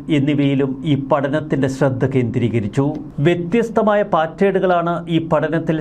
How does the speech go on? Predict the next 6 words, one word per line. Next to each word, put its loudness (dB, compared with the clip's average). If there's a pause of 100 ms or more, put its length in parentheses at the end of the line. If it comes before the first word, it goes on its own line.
(120)
ശാസ്ത്രജ്ഞർ 0 (100)
കണ്ടെത്തിയത്. 2 (800)
തിമിംഗലങ്ങൾക്ക് 2 (440)
സമയം 0 (140)
കഠിനമായിരിക്കുന്നു 0 (260)
എന്ന് 4